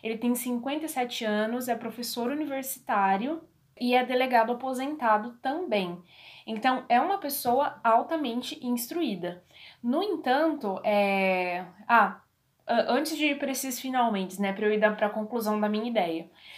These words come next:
E aí vi também, logo quando vi, que tinha toda essa formação, toda essa carreira, que ele, é, era filiado ao M D B, que é um partido clássico de centro, que é o partido do Michel Temer,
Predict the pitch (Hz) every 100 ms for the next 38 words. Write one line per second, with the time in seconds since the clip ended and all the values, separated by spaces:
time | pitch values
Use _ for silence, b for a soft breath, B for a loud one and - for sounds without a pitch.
0 | B - 262 277 381 294 330 339 226 208
1 | 254 254 208 214 214 214 240 220 196 208
2 | 269 226 208 220 214 214 285 302 262 -
3 | 240 233 - 220 233 240 214 226 226 240
4 | 226 214 208 247 247 220 214 277 269 277
5 | 294 285 - 226 226 226 226 - 240 247
6 | 247 269 226 233 247 254 254 247 285 269
7 | 240 240 B B B B B 285 294 262
8 | 285 330 339 330 311 269 285 - 294 262
9 | 269 285 - 320 269 240 - 233 208 233
10 | 233 247 240 - 269 240 247 269 247 240
11 | 233 240 247 247 247 - 202 - 190 190
12 | 202 214